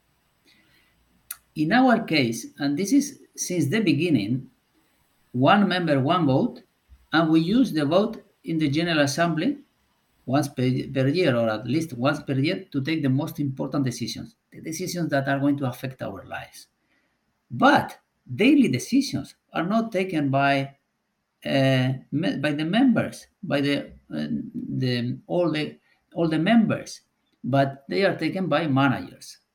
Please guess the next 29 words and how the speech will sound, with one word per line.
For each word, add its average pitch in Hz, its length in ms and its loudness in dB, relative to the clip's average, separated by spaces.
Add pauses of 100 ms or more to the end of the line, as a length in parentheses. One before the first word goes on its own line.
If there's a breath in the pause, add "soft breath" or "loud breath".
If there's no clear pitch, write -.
supervisors, 151 800 -4 (100)
and 131 200 -2
directors. 117 680 -6 (600)
So 143 440 -4 (360)
all 254 160 6
of - 140 2
us, 240 320 0 (400)
we 139 100 0
take 139 220 0
the 120 80 -4
most 185 300 -2
important 160 440 -2
decisions 127 500 -2 (120)
in 131 100 -12
the - 100 -12
General 170 280 -2
Assembly, 185 560 -2 (500)
and 127 400 0
daily 214 320 2
decisions 170 560 -2 (300)
are 151 280 0
taken 160 360 -2
by 170 280 0 (200)
the 123 80 -4
managers. 113 500 0 (560)
This 220 140 -2
is 190 120 -2
our 160 280 0
system. - 500 -6